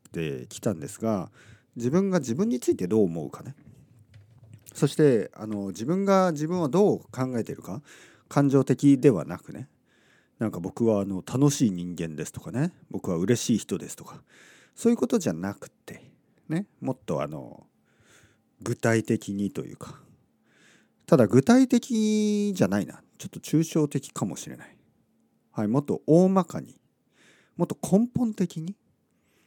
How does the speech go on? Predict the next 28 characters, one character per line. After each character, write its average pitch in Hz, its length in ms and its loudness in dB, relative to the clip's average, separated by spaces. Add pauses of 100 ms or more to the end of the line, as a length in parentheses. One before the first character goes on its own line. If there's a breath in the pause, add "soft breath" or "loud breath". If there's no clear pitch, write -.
(540 soft breath)
も 190 80 -2
っ - 20 -6
と - 140 -6
根 240 360 4
本 220 240 0
的 - 280 -2
に 175 100 2
の 113 120 2
方 76 100 -8
が 71 100 -6
い 64 40 -8
い - 20 -12
か - 120 -16
な。 107 160 -14 (440)
は - 360 -14
い、 - 140 -20
根 202 160 0
本 190 240 0
的 175 220 -4
に、 160 320 0 (520 loud breath)
え 113 200 0
ー、 - 20 -2
僕 110 400 2
と 131 200 2
い 117 180 4
う - 20 -2
人 107 320 0
間 87 340 -4